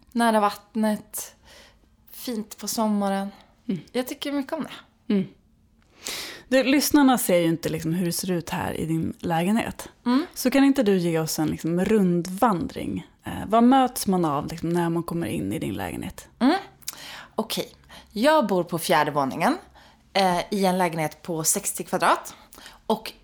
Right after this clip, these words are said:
Speaker 1: så öppnar man dörren och då kommer man till hallen. <laughs> Min hall är ganska långsmal. Eh, och jag har, eh, såklart kläder där. Och sen har jag en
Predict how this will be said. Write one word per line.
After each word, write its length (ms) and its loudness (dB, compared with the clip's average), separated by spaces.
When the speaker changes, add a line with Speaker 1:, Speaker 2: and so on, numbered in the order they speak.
Speaker 1:
så 160 0
öppnar 180 0
man 140 2
dörren 460 4
och 80 0
då 100 4
kommer 200 -2
man 180 -2
till 760 -6
hallen. 960 2
<laughs> 440 -4
Min 160 4
hall 220 6
är 40 2
ganska 340 2
långsmal. 840 4
Eh, 720 6
och 340 -2
jag 220 4
har, 320 4
eh, 340 4
såklart 500 -2
kläder 380 0
där. 300 4
Och 60 0
sen 200 2
har 120 4
jag 180 4
en 240 -4